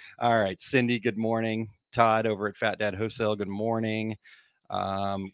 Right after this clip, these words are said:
Christine, thanks for being here. And Curtis, good morning to you. Uh, we've got Terry, happy Friday, all. Uh, Frank Dunn checking in. Good afternoon, guys.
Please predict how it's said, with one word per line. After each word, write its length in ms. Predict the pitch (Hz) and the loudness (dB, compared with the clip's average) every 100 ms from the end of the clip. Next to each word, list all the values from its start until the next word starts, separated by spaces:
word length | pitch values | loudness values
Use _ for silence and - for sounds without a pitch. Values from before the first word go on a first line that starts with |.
| _ | _
Christine, 600 | - 123 - 127 120 151 | -12 -10 0 4 4 4
thanks 180 | 127 101 | 2 0
for 80 | 110 | -4
being 300 | 90 110 120 | -2 0 0
here. 480 | 120 131 165 196 - _ _ _ - | 0 2 2 2 -2 _ _ _ -12
And 340 | 95 95 92 | -8 -6 -6
Curtis, 380 | - 113 107 107 | -4 0 0 -2
good 160 | - 95 | -4 -4
morning 320 | 98 95 92 | -4 -6 -8
to 120 | - | -12
you. 480 | 87 113 160 165 165 135 _ _ _ _ - | -8 -4 0 0 -2 -6 _ _ _ _ -6
Uh, 180 | 95 95 | -4 -4
we've 120 | 95 | -2
got 200 | 101 - | -4 -2
Terry, 380 | - 139 156 185 | 2 6 6 4
happy 400 | 135 113 107 107 | 0 0 0 -4
Friday, 520 | - 120 120 123 120 | -2 2 2 2 0
all. 580 | 107 117 131 180 196 - _ _ _ _ - | -4 -2 2 4 4 0 _ _ _ _ -6
Uh, 240 | 98 95 | -2 -2
Frank 480 | 92 - 117 120 98 | -4 -4 0 0 2
Dunn 260 | 117 131 | 2 2
checking 380 | 156 143 - 131 | 0 -2 -4 -4
in. 180 | 131 165 | -2 -2
Good 120 | 110 | -2
afternoon, 480 | 98 92 92 117 147 | -4 -6 -8 -6 -2
guys. 600 | 139 143 143 147 139 - | -2 -2 -2 -2 -4 -8